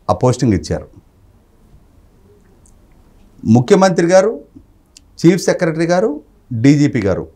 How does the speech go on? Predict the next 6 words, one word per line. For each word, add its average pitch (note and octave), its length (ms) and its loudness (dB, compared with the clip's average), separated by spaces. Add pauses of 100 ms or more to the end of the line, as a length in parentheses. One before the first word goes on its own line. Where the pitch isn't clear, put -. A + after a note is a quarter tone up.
(140)
ముగ్గురు D3+ 380 0
ఒకే E3 420 2
జిల్లా, F3 420 0 (200)
ఒకే D3+ 260 0
సామాజిక A2+ 400 -2
వర్గీయులు. D2+ 380 -6